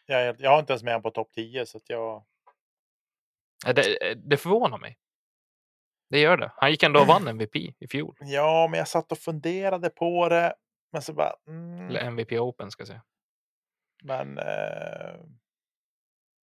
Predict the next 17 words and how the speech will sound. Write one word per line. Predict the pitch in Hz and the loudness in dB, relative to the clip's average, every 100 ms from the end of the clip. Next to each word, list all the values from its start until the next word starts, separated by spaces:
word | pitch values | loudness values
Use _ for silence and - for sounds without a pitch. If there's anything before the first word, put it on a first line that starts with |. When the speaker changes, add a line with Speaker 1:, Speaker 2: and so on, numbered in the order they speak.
| _ | _
Speaker 2:
Du | - 139 | 0 2
valde | 151 147 131 | 4 2 0
K | - 165 | 0 2
J | 156 151 117 117 101 | 2 0 -4 -10 -10
istället. | 92 - - - - | -12 -14 -18 -18 -20
Och | _ _ _ _ _ _ _ _ _ _ _ - - | _ _ _ _ _ _ _ _ _ _ _ -10 -2
Speaker 1:
jag | 123 | 2
valde | |
Speaker 2:
Lisotte. | 123 - 139 - | 2 2 -2 0
Speaker 1:
K | 151 | 0
J. | 151 139 131 - 113 _ | 0 -2 -10 -12 -18 _
<laughs> | _ - | _ -6
Ja, | 156 147 208 180 - _ _ _ - | -4 6 6 6 0 _ _ _ -16
det, | 151 - - - - _ | -8 -6 -6 -8 -20 _
det | 156 147 | 2 2
är | |
nog, | 139 139 | 2 -4